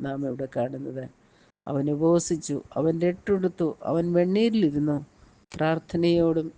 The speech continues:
യാചനയോടും കൂടെ കർത്താവിങ്കിലേക്ക് മുഖം തിരിച്ചു,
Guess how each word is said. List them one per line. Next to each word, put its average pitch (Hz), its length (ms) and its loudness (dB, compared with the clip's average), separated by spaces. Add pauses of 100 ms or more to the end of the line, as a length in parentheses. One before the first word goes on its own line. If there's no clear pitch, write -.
യാചനയോടും 175 840 2
കൂടെ 147 260 0 (640)
കർത്താവിങ്കിലേക്ക് 156 1080 0
മുഖം 147 400 -2
തിരിച്ചു, 147 420 -4